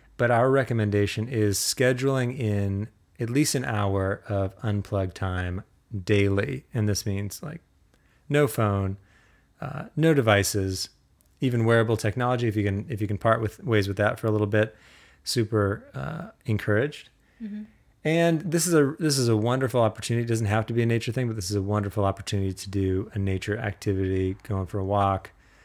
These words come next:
Speaker 1: going to the park, going to the beach, whatever access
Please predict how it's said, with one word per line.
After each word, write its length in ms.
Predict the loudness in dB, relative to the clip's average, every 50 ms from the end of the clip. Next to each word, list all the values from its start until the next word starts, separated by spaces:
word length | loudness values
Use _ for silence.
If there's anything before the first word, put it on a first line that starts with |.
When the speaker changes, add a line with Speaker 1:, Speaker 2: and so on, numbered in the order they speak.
| _ -6
Speaker 1:
going 180 | -4 -2 -2
to 40 | -2
the 60 | -4
park, 480 | -6 -4 -2 -2 0 0 -2 -4 -6 -12 -20 _ _ -20 _ _ _ _
going 200 | -2 0 0 0
to 40 | 0
the 80 | -2
beach, 300 | 0 0 0 0 0 -2 -4 -4
whatever 340 | 0 2 4 4 4 4 2
access 760 | 4 2 0 0 0 0 0 0 0 0 -2 -2 -4 -6 -10